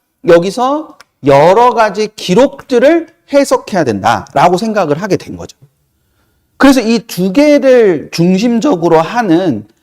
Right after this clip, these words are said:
입시가 생겨난 겁니다. 되시겠죠? 네. 그러니까 이-, 이게 백이었다가, 이게 백이었다가 이게 점점 줄어들면서 얘도 어떤 일정한 걸 가지는 거죠.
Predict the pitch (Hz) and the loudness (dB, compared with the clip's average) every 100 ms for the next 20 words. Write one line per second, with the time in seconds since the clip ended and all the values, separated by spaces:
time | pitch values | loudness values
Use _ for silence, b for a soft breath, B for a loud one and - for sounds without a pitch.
0 | _ 214 - - 220 208 277 277 202 - | _ -6 -4 -2 0 2 2 2 -4 -10
1 | _ _ _ _ _ _ _ _ _ _ | _ _ _ _ _ _ _ _ _ _
2 | _ _ _ _ _ _ _ _ _ _ | _ _ _ _ _ _ _ _ _ _
3 | _ _ _ _ _ _ _ _ _ _ | _ _ _ _ _ _ _ _ _ _
4 | _ _ _ _ _ _ _ _ _ _ | _ _ _ _ _ _ _ _ _ _
5 | _ _ _ _ _ _ _ - 120 113 | _ _ _ _ _ _ _ -14 -10 -8
6 | 95 - 170 _ _ _ 135 113 - _ | -10 -10 -12 _ _ _ 0 0 -6 _
7 | _ - 233 - _ _ _ 156 - 240 | _ 0 2 0 _ _ _ -20 -8 -4
8 | 262 277 - 117 160 208 233 - 107 143 | -2 -2 -4 -4 -2 2 0 0 -4 -2
9 | 147 87 _ _ _ - 220 254 - 127 | -2 -4 _ _ _ -10 -2 -2 0 -2
10 | 139 160 - 120 180 269 - _ _ _ | 2 0 0 0 0 0 -8 _ _ _
11 | _ - 233 262 196 226 233 226 185 180 | _ -4 0 2 0 0 0 0 0 2
12 | 214 202 185 175 139 131 151 190 143 127 | 2 0 -2 0 2 4 4 4 2 2
13 | 170 135 131 175 156 143 120 113 113 113 | 0 -2 -2 -2 0 0 -2 -6 -4 -4
14 | - 117 127 104 82 - | -6 -8 -4 -4 -8 -18